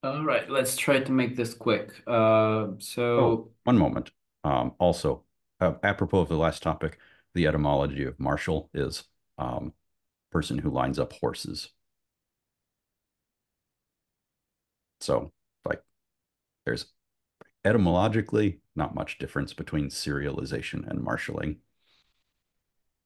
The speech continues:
Speaker 2: We're, we're begging a distinction that doesn't exist in the meanings of the words.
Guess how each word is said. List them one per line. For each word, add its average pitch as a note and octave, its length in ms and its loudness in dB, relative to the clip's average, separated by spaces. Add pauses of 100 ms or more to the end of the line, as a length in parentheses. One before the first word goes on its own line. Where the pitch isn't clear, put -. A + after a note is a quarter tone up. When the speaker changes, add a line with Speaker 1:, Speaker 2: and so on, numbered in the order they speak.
(1500)
Speaker 2:
We're, D#2+ 220 2
we're G2 160 4
begging F2 440 4
a D2+ 60 0
distinction - 580 -4
that - 140 -6
doesn't - 320 -6
exist - 400 -10
in D2 80 -2
the C#2+ 60 -4
meanings - 380 -4
of - 80 -8
the - 80 -8
words. D#2+ 420 -4